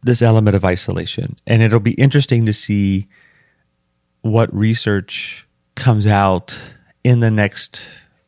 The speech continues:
eighteen months about this notion of isolation and working from home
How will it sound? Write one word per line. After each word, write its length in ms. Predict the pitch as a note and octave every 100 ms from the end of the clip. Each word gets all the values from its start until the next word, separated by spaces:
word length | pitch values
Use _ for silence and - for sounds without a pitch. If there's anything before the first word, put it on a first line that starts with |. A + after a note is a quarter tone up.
| _
eighteen 500 | - A#2 - B2 A2
months 380 | G2+ A2 G#2 C3+ -
about 480 | G2+ G2 F#2+ G2 -
this 240 | G#2+ -
notion 340 | F#2+ F2+ F#2
of 80 | F2 -
isolation 640 | F#2+ - G2 F2+ F2 F#2
and 100 | E2+
working 300 | F2+ F#2 F#2+
from 160 | F2+ F#2
home 140 | F#2